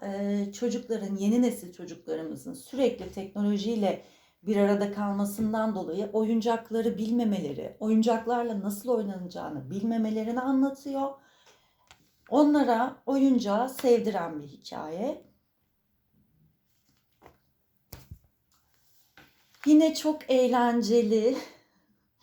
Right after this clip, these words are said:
farklı dilleri, e, de tanıyabileceği bir kitap. Yapı Kredi Yayınları'na ait Baykuşlar Hangi Dilde Konuşur? Burada bir baykuş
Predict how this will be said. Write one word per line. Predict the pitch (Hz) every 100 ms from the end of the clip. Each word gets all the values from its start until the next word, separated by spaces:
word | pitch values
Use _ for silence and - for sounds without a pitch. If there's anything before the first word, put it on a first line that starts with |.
| _ _ -
farklı | 226 220 254 208
dilleri, | 214 202 202 208 202 226 208 - - _
e, | - 170 165 175
de | 180
tanıyabileceği | - 220 214 185 202 214 190 170 196 269 - _ _ _ -
bir | 220
kitap. | - 202 - 151 202 _ _ _ _ _ _ _ _ _ _ -
Yapı | 233 269 -
Kredi | 262 269 214
Yayınları'na | 208 214 226 233 254 269 262 262
ait | 269 269 269 - - - _ _
Baykuşlar | 294 311 302 262 - 226 240
Hangi | - 240 247 226 175
Dilde | 175 156 151
Konuşur? | 156 147 151 - 294 -
Burada | 359 294 311
bir | 302 269
baykuş | 285 294 320